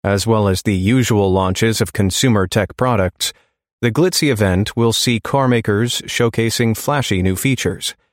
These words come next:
In twenty twenty-two, G M and Mercedes-Benz announced innovations to their electric vehicles. One attraction this year will be a race around the Las Vegas Speedway between cars driven by artificial intelligence.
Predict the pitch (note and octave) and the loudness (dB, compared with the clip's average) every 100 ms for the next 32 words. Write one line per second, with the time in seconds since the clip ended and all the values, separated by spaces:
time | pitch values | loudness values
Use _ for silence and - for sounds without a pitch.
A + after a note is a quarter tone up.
0 | _ _ _ _ - G2 F2+ - G#2 F#2 | _ _ _ _ -4 -2 0 0 0 0
1 | G2 G2+ F2+ - A#2+ G#2 - _ _ _ | 0 0 0 0 0 0 -4 _ _ _
2 | - A2 D3+ B2+ B2+ B2+ B2 G#2+ A2 G#2 | -4 -2 0 0 2 2 2 2 2 2
3 | - C#3 A#2+ A2+ - A2 G#2+ G#2+ G#2 A2 | 0 0 0 -2 0 0 2 0 0 0
4 | A2+ B2 - C3 A#2 C#3 C#3+ - F#2 G#2+ | 0 0 0 0 2 0 0 0 0 0
5 | - G#2 F#2+ G2 F#2 F2+ - F#2 - A2+ | 0 0 2 2 0 -2 -2 -4 -2 -2
6 | G#2 F#2 E2+ - - _ _ _ _ _ | -2 -2 -6 -6 -12 _ _ _ _ _
7 | G2+ G2+ F#2+ - F2+ F#2 - F#2 F#2 - | -2 0 0 0 -2 -2 0 0 0 0
8 | F#2+ F#2 G#2+ G2+ G#2 G2+ A#2+ B2 - G#2+ | 0 2 0 2 2 2 2 0 -2 0
9 | G#2+ G#2+ G#2 G2 G2 - A2 G#2+ G2 F2+ | 2 2 2 2 0 0 0 0 0 -2
10 | - - D#3 A2+ F#2+ F#2 - _ _ _ | -4 -2 0 2 2 0 -4 _ _ _
11 | _ G#2+ - C#3+ C#3+ - B2+ B2 B2 A#2 | _ -4 0 2 2 2 0 2 0 -2
12 | - B2+ D3 F#2+ F2 G2+ G2 F#2+ - F#2 | -2 0 2 2 2 2 0 0 0 -2
13 | F2 F2+ - F#2 F#2 A2+ F#2+ F2 - F#2+ | -2 -2 -2 0 0 0 0 -2 -8 -10
14 | - | -10